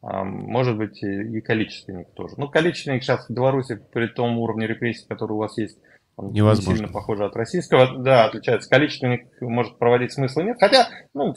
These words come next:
Speaker 1: как вопрос составить. Вот. Но фокус-группы точно надо п-, провести. Я, я не очень понимаю, насколько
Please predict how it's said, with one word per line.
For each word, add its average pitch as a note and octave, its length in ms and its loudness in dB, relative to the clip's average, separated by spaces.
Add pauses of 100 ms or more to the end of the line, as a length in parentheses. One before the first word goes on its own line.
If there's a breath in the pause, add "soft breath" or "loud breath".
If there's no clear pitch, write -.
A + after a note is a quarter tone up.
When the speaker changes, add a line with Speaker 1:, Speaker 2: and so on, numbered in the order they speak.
Speaker 1:
как E3+ 180 2
вопрос F3 360 4
составить. - 420 -6 (540 soft breath)
Вот. D3 360 8
Но E3 560 4
фокус-группы F#3 520 0
точно E3+ 440 0
надо G#2+ 180 0
п-, G#2+ 320 -2
провести. A2 480 -2
Я, A2 320 2
я E3 220 2
не G#3 100 2
очень G3 220 0
понимаю, F3+ 400 0
насколько E3+ 520 2